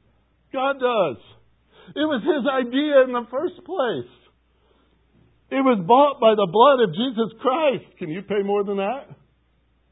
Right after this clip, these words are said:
No. It's generated by the work of the Holy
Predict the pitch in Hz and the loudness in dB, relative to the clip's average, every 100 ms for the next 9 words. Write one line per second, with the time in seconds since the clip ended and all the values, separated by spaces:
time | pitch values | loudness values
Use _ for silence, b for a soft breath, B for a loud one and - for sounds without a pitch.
0 | _ _ _ _ _ _ _ _ 165 151 | _ _ _ _ _ _ _ _ -2 0
1 | 233 - _ _ _ _ _ _ _ _ | -2 -8 _ _ _ _ _ _ _ _
2 | _ - 208 151 147 233 262 269 247 226 | _ -2 -2 -2 0 2 2 4 4 6
3 | 196 156 196 208 190 190 233 - 220 208 | 4 2 4 4 4 4 4 2 -2 2
4 | 190 240 220 | 4 4 2